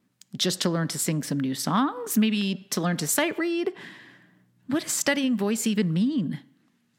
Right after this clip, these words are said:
These are excellent questions. To answer them, I'm gonna start with a foundational premise that answers my very first question.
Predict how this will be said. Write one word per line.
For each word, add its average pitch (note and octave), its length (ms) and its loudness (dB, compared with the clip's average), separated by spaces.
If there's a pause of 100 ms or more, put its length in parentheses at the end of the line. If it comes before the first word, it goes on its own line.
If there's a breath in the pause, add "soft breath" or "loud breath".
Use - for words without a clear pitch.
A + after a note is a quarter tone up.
(1700)
These G#3+ 220 2
are G#3 140 -2 (160)
excellent E3+ 440 0
questions. - 840 -2 (680 soft breath)
To A3+ 140 0
answer F#4+ 280 2
them, F#4+ 180 2 (120)
I'm A#3+ 80 2
gonna B3 160 4
start F3+ 240 2
with F3 160 0
a D3+ 60 -2
foundational D#3+ 640 2
premise C#3 480 0
that D#3 180 0
answers D#3 380 0
my C#3+ 180 2
very D3+ 540 2
first G#3+ 420 0
question. - 640 -4